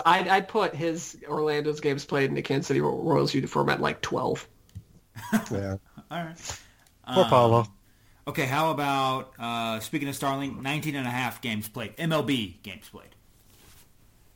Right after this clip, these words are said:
Speaker 2: Over. I'll
Speaker 1: Yeah.
Speaker 2: go over on that.
Speaker 1: I will as well.
Speaker 3: Okay. I
Speaker 2: I think
Speaker 3: think
Speaker 2: he'll get a chance. I think he gets off, if he gets off to a, even a decent start, and they don't have a, a really good option in center, yeah, he'll play.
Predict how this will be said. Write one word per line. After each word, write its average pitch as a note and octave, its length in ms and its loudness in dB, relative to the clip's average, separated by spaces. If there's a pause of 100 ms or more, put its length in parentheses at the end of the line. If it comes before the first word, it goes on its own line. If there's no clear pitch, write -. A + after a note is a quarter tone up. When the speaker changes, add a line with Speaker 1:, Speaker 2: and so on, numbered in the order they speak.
(840)
Speaker 2:
Over. C#3 340 8 (1200)
I'll D3 160 2
Speaker 1:
Yeah. C#3+ 60 4
Speaker 2:
go C#3+ 100 8
over B2+ 180 6
on B2 60 6
that. C3 220 4 (420)
Speaker 1:
I D3+ 260 6
will C3+ 300 2
as C#3 140 -4
well. B2+ 280 -4 (420)
Speaker 3:
Okay. D3+ 240 -10 (200)
I C#3 60 -8
Speaker 2:
I E3 100 6
think F3+ 140 6
Speaker 3:
think D3 80 -6
Speaker 2:
he'll F3 120 8
get E3+ 140 6
a C#3+ 40 4
chance. C#3 360 4
I D#3+ 80 6
think D#3+ 140 4
he D#3+ 180 -4
gets D3 220 4
off, C#3 200 4 (140)
if C3 120 -8
he D#3 80 -2
gets D#3 180 4
off C#3+ 180 4
to B2 140 0
a, A2+ 80 -2
even C3 200 -2
a G#2+ 60 2
decent A#2 320 -4
start, G#2+ 320 -2 (640)
and A#2 440 6
they B2 80 8
don't B2+ 160 8
have A#2+ 240 4
a, A2 440 4 (540)
a C3 60 2
really C3 180 6
good B2 100 4
option B2+ 400 4
in A#2+ 80 0
center, D3 280 2
yeah, C#3 260 0
he'll D3 120 -2
play. A2+ 300 0